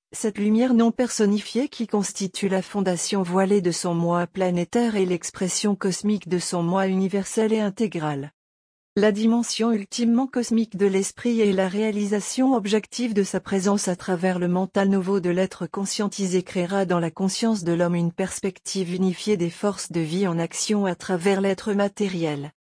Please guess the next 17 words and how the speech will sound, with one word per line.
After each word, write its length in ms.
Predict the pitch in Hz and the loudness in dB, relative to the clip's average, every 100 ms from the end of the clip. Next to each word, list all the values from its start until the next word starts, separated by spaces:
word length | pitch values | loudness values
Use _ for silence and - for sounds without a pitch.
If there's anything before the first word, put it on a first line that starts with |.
| _ | _
Ce 180 | - - | -2 0
dernier 440 | 196 208 214 214 233 | 2 2 4 2 0
cessera 460 | 220 - - 196 | -2 -4 -4 0
d'être 320 | 196 196 - | 0 0 -2
simplement 580 | 175 214 190 196 190 208 | -2 -2 0 0 2 2
un 140 | 190 180 | 2 0
assemblage 580 | 175 214 190 185 185 | 0 -2 0 2 0
de 80 | 170 | 0
mystères 460 | 180 170 - 196 185 | 0 0 0 -2 0
intérieurs 640 | 185 196 185 185 214 208 | -2 -2 -2 2 2 2
et 80 | 196 | 2
deviendra 560 | 185 175 180 175 180 170 | 0 2 0 0 0 -2
l'expression 720 | 160 - - 180 - 202 190 | -4 -6 -4 -4 0 0 -2
créative 680 | - 208 196 190 196 180 | -4 -2 -2 -4 -4 -4
de 80 | 170 | -4
ces 200 | 170 185 | -4 -2
mystères, 680 | 170 165 - 190 202 247 | -2 -4 -4 0 0 0